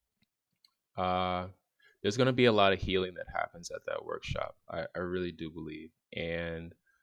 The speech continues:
um, yeah, I don't wanna, I don't want people to miss,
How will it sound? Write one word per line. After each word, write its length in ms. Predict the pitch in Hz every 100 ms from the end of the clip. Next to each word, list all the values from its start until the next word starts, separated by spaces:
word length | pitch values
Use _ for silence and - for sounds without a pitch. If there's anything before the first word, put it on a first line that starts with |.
| _ _
um, 520 | 78 82 78 76 78 90 _ _ _ _ _ _ _ _ _ _
yeah, 320 | 90 90 82 -
I 120 | 90
don't 240 | 90 92
wanna, 160 | 92 85 - _ -
I 120 | 98
don't 180 | 98 104
want 180 | 95 -
people 300 | 95 90 82
to 340 | - 80 80 80
miss, 360 | 87 85 -